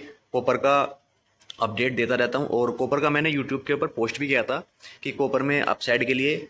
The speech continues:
levels बताए थे मैंने और exactly वो level आ भी चुके थे और जिन्होंने उस levels का लुत्फ़ उठाया होगा वो profit में होंगे। तो I hope, अब जानते हैं यहाँ पे guys हम कॉपर के next week के plan के बारे में कि next week में हम किस तरह से plan कर सकते हैं।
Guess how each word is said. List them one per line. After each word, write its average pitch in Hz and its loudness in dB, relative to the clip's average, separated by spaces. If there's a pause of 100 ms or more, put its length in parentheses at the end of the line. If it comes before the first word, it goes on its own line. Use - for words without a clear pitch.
(240)
levels 123 0
बताए 113 0
थे 120 -2
मैंने 143 -2 (100)
और 110 0
exactly 135 -2
वो 147 -2
level 139 2
आ 104 2
भी 127 -4
चुके 127 -4
थे 180 -4 (380)
और 107 0
जिन्होंने 151 0
उस 175 -4
levels 139 -2
का 143 0
लुत्फ़ 131 -4
उठाया 120 0
होगा 156 -2 (140)
वो 113 0
profit 120 -2
में 123 -2
होंगे। 120 0 (640)
तो 104 -2
I 120 2
hope, 165 -2 (380)
अब 127 -2
जानते 131 0
हैं 143 2
यहाँ 139 2
पे 143 -2
guys 147 0
हम 190 -6 (400)
कॉपर 127 0
के 143 -2 (540)
next 127 -2
week 131 -4
के 160 -2 (240)
plan 104 0
के 98 -2
बारे 92 -2
में 90 -6 (120)
कि 151 -6
next 135 -2
week 151 -6
में 156 -4
हम 175 -4
किस 147 -6
तरह 123 -4
से - -2
plan 123 -2
कर 131 -4
सकते - -8
हैं। 90 -6